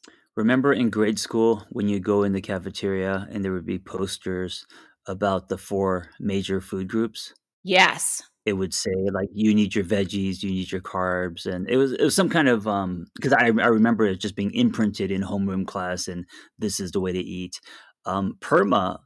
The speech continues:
Speaker 1: feels like that poster for wellness.
Speaker 2: I agree
Speaker 1: <laughs>
Speaker 2: completely.
Speaker 1: Exactly. I love it. I mean, I, looking at these topics, it's like, this is actually how you,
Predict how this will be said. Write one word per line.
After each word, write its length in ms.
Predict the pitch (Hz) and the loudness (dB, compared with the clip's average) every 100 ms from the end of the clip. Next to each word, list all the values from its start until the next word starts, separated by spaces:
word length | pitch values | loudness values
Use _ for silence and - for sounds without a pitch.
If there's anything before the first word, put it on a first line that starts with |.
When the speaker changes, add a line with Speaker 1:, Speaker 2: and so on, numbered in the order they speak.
| _ _ | _ _
Speaker 1:
feels 380 | - 131 123 101 | -2 4 4 2
like 400 | 104 110 98 - - | 0 0 0 -8 -12
that 320 | 107 110 95 | -4 -2 -2
poster 400 | - 113 107 110 | -4 -6 -2 -2
for 160 | 101 101 | 0 0
wellness. 480 | 104 131 90 - - _ _ _ _ _ _ 220 | 2 2 -2 -10 -16 _ _ _ _ _ _ 8
Speaker 2:
I 340 | 240 285 294 | 8 8 6
agree 560 | 247 214 262 311 320 190 | 4 2 0 4 6 6
Speaker 1:
<laughs> 100 | 160 | 4
Speaker 2:
completely. 880 | 220 226 254 285 370 302 202 175 104 190 _ _ | 4 2 0 0 0 2 4 2 2 -6 _ _
Speaker 1:
Exactly. 680 | - 110 98 127 147 139 127 | -10 -6 4 8 8 8 6
I 80 | 110 | 8
love 260 | 113 160 147 | 8 8 8
it. 80 | |
I 60 | 120 | 8
mean, 120 | 135 | 8
I, 60 | 127 | 8
looking 380 | 135 170 165 127 | 8 8 8 6
at 100 | 104 | 6
these 180 | 110 | 2
topics, 440 | 104 131 165 117 113 | 6 4 6 4 4
it's 200 | 110 - | 0 2
like, 280 | 110 98 101 | 2 2 0
this 180 | 117 | 2
is 140 | 117 98 | 2 2
actually 380 | 95 - 107 98 | 0 0 -2 0
how 220 | 107 98 | 2 2
you, 380 | 98 95 92 | 0 0 -2